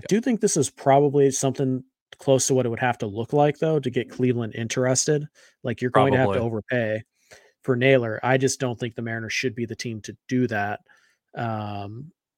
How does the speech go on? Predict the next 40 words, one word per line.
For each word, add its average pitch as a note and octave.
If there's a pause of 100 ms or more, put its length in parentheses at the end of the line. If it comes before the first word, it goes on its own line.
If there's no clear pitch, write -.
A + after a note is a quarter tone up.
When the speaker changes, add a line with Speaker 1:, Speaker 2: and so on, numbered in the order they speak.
(100)
Speaker 1:
you C#3
know, A2
like, A2+ (440)
I C3+
could, C3+ (140)
I C3+
could A#2+
make C3+
this C3+
trade, A#2
or C3
I A#2+
could A2+
probably D#3+
just A#2+
give A#2+
up A2+ (340)
Clase B2
and, A2+
and A#2+
Caballero A#2
and A2+
go A#2
get A2 (640)
Harold A#2
Ramirez. A2 (1300)
Speaker 2:
Yeah. C3
Speaker 1:
Like, G#2 (280)
I, B2
I'd A#2
rather A2+
do G#2+
that G#2+
and A#2+
then A2
just G#2+
keep A#2+
Miller. A2+
So, A2 (640)
um, A#2